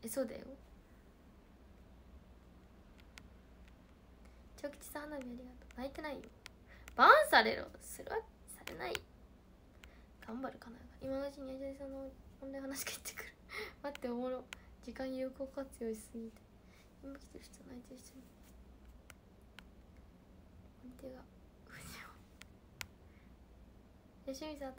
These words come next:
りがとう。まだ起きてない。これは夢だよ。昨日の続き。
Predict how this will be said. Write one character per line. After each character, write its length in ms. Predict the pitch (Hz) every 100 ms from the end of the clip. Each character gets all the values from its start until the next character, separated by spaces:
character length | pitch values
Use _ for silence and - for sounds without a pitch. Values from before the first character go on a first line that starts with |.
| 262
り 100 | 269
が 80 | 277
と 140 | -
う。 40 | - - - - - - - - - - - - - - - - - -
ま 80 | 240
だ 160 | 254 233
起 60 |
き 80 | 226
て 80 | 220
な 80 | 220
い。 60 | 226
こ 80 |
れ 80 | 220
は 40 | 214
夢 160 | 220
だ 100 | 226
よ。 80 | 226 - - - - - -
昨 140 | - 233
日 60 | 247
の 60 |
続 180 | - 226
き。 140 | 226